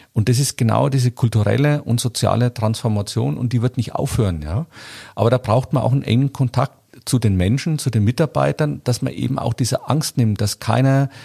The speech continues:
Angst haben muss, den Arbeitsplatz zu formulier-, zu verlieren,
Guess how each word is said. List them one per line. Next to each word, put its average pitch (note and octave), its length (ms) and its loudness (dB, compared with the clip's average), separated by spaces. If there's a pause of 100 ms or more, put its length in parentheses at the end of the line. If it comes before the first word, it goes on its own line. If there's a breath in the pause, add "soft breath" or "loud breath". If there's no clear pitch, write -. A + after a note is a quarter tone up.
(120)
Angst C3+ 340 -2
haben B2 140 2
muss, B2 160 2
den B2 140 -4
Arbeitsplatz - 560 -2
zu D#3 100 -6
formulier-, D3+ 600 -4 (220)
zu - 140 -4
verlieren, C3+ 520 0